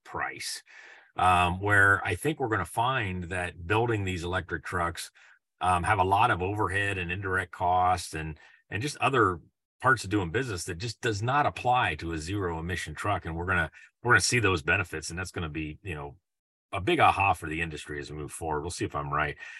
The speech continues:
Hey, Michelle, we always run out of time quickly. Um, uh, as we close out, I mean, you know, we all talk a lot about, about this work, but what are some things that we should do? I mean, so what, what's your advice for, like, actions,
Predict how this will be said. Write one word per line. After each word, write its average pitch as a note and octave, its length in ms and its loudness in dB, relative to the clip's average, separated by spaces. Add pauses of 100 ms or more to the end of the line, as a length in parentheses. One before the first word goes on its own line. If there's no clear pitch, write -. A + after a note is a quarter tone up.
Hey, B2+ 320 2
Michelle, A#2+ 340 6
we A2+ 80 10
always A2+ 220 6
run G#2 220 2
out G2 180 0
of D#2 80 -12
time F#2+ 480 -2
quickly. E2+ 560 -6 (400)
Um, F#2+ 420 4 (400)
uh, G2+ 380 0 (480)
as F3+ 200 2
we G3 120 0
close C3+ 340 2
out, A2 240 2
I G2 60 -4
mean, G2 240 -10 (420)
you D3+ 100 -10
know, B2+ 280 -8 (680)
we D3+ 140 0
all D#3 180 4
talk A#2+ 320 6
a G2+ 60 0
lot F2 340 2
about, F2+ 400 -4 (140)
about F#2+ 320 -4
this F2+ 220 -6
work, E2+ 340 -6
but G#2 160 -6
what G3 160 -4
are D4+ 80 -2
some A2 200 -4
things G#2 320 -2
that F2 180 -2 (640)
we G#2+ 140 2
should D2+ 260 -2 (100)
do? D#2+ 500 2
I - 80 -12
mean, F#2 200 -4
so G#2 200 2
what, D3 200 -2
what's A3 200 0
your C#4 120 4
advice F#2+ 420 2
for, E2 240 -6
like, D#2 240 -2
actions, E2+ 800 0